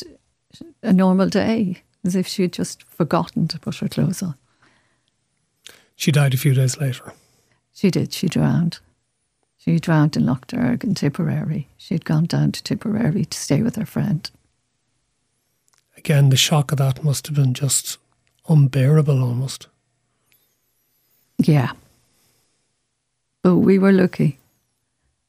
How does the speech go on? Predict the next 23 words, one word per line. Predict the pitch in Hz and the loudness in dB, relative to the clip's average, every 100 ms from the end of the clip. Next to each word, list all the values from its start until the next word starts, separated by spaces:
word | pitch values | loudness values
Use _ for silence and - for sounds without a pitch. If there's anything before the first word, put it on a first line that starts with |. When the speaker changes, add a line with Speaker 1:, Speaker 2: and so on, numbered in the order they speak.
| - | -4
Speaker 1:
Um, | 175 170 160 165 165 _ _ _ - | 2 4 4 2 -2 _ _ _ 0
Speaker 2:
In | 170 | 4
what | |
Speaker 1:
many, | 185 185 | 6 6
Speaker 2:
way? | 160 143 | 4 2
Speaker 1:
many | - 202 214 208 | 6 6 8 6
people | - 202 180 | 4 2 2
came | - 185 180 | 2 2 2
around | - - 185 180 | 2 2 4 2
us. | 202 - - - _ _ _ _ _ _ _ _ _ _ _ _ - | 0 -10 -16 -20 _ _ _ _ _ _ _ _ _ _ _ _ 0
Dara | 214 220 220 214 | 4 6 4 4
had | 185 190 - | 4 2 0
written | 180 175 175 - - 160 190 170 | -2 2 2 0 -2 0 0 -2
something. | - 156 160 160 - - 180 165 _ _ _ _ _ _ _ _ _ _ _ | -2 0 0 0 -2 -2 -2 -4 _ _ _ _ _ _ _ _ _ _ _
Um, | 196 196 170 - 170 165 143 - - - | 4 6 6 6 4 4 0 -6 -8 0
oh, | 180 170 | 2 4
I | |
hope | 143 180 190 | 4 2 2
I | 196 | 0
can | - 170 | 2 2
remember | 156 151 165 170 | 4 4 2 0
it | 170 - | -4 -6
properly. | 170 165 - - 170 | -6 -4 -4 -6 -6